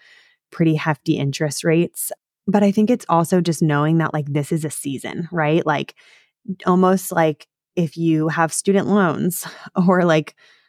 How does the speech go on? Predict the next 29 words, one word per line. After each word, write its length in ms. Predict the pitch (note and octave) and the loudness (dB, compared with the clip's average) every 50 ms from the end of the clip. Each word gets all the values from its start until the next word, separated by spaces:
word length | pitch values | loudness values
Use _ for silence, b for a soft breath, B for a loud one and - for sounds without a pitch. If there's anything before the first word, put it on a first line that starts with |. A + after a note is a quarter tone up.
| b b _ _ _ _ - - _ _ - F3 | b b _ _ _ _ -20 -20 _ _ -10 -8
debt 260 | D3 F3+ D#3+ D#3 - | -4 -2 -2 0 0
in 100 | - E3+ | 0 0
that 180 | E3 D#3 - - | 0 0 -2 -2
way, 180 | E3 E3 E3 D3+ | -2 -2 0 -2
it's 140 | D#3+ - - | -2 -4 -8
like, 160 | E3+ - _ | -14 -12 _
it's 180 | - F#3+ - - | -6 -6 -4 -2
for 180 | - G#3 G#3+ G3 | 0 2 2 2
a 60 | E3+ | 2
good 180 | F3+ E3+ - | 2 -2 -4
cause. 340 | - - - - G#2 - - | -4 -8 -8 -6 -6 -6 -6
Like, 140 | F3 D#3 - | -6 -4 -2
you're 80 | E3 E3 | 0 0
not 260 | F3 F3 E3+ - F#3 | 0 0 0 -2 -2
going 260 | E3 E3+ D#3+ D#3 D#3+ | 0 0 0 0 -2
out 140 | D#3+ D#3+ D#3 | -2 -2 -4
and, 100 | - D#3 | -4 -4
like, 200 | D3 C#3+ - - b b b b b b b _ _ _ | -6 -6 -10 -14 b b b b b b b _ _ _
buying 300 | - F3 E3 D#3+ D#3+ E3 | -2 -2 0 2 2 2
a 40 | E3 | 2
new 160 | D#3+ D#3 D3+ C#3+ | 2 0 0 -4
car 420 | - - F3+ D#3+ D#3 D3 D3 D3 | -4 -2 0 0 2 2 0 0
just 180 | C#3+ D#3 D3+ - | -4 -6 -6 -6
because 220 | E3+ D#3 D#3+ D3 | -6 -4 -2 -2
you 140 | D#3+ D3+ D3+ | -2 -2 0
want 260 | D#3 D3 D3 C#3 C#3 | 0 -2 -2 -2 -4
it 180 | C#3 C#3 C3+ - | -6 -8 -6 -4
or, 160 | D3 D#3+ D#3+ | -2 0 0
like, 320 | D3+ C#3+ C#3 C#3+ - - | 0 -2 -4 -6 -10 -14